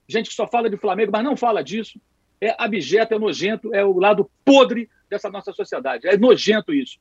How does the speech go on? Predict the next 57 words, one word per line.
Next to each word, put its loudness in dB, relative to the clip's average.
O -2
esquecimento 4
dessa -2
história 4
é 4
um 0
negócio 0
nojento. -6
Por 4
isso 2
que 4
eu 8
mantenho 6
aqui -2
o 2
tempo 4
todo 6
aqui, 4
ó, 6
esse 2
adesivo 4
aqui 2
atrás 4
de 0
mim. 4
Não 2
esquecemos. -2
A 0
gente -4
não 4
vai 8
esquecer, 4
não. 0
Vai 2
falar 2
sempre -6
sobre 0
isso. -8
E -2
espero 0
que -6
os 0
outros 0
integrantes -6
do -4
S -6
T -4
J -4
que -4
vão -2
votar 2
não 0
embarquem 2
nessa, -2
porque 0
isso -2
realmente 2